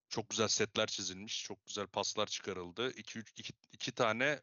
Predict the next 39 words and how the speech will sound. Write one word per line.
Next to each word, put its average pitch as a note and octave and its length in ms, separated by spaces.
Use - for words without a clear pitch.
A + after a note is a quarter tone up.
boş G#2+ 360
şut - 540
yakaladı. G2 580
İsabetsiz C3 500
şutlardı A2 480
ama C3 160
organizasyonlar G#2+ 720
çok - 300
güzeldi F2+ 340
ilk - 180
yarı F2 140
özelinde. E2+ 560
İkinci A#2 340
yarı A#2 300
çok - 220
fazla G#2 640
bunu G2+ 140
göremedik G2 480
zaten. F2 320
Çok F#2 180
fazla F#2 260
faul F#2+ 320
de F2+ 40
olmadı F#2+ 340
ikinci D#2+ 360
yarı D#2+ 200
kullanabilecekleri. F2 1120
İlk G#2 220
yarı G#2+ 180
denediler G2 480
fakat G#2+ 280
kaleyi A2 300
bulmadı. F#2 480
Ama A2+ 200
çok - 200
güzel F2+ 180
organizasyonlardı. E2 960
Onun B2+ 340
dışında G#2 720